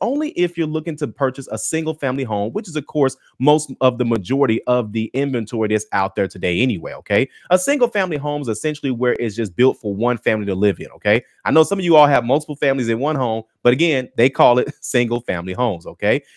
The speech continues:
Now, this is gonna be a game changer because we still don't know if they're going to essentially allow all three credit bureaus to give scores and then they just choose two out of the three, or if they're just gonna completely just remove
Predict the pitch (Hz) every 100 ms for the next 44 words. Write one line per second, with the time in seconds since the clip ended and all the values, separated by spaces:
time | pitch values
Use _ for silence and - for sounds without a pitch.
0 | - 185 175 101 _ - 226 320 269 185
1 | 151 127 123 285 285 - 101 87 - 98
2 | - 151 123 160 - - 202 254 262 254
3 | 262 202 262 285 147 151 _ - 175 -
4 | 175 170 170 165 165 143 - 208 190 -
5 | 143 135 147 190 180 - 139 165 175 -
6 | 151 143 185 220 127 123 107 107 104 _
7 | - 135 95 123 156 151 - - 262 175
8 | 117 123 - 151 151 151 160 147 - -
9 | 220 214 165 - 208 165 139 110 101 170
10 | 208 277 285 _ _ 180 190 180 214 202
11 | 202 170 156 - 131 123 - 160 175 320
12 | - 156 147 143 151 139 160 247 196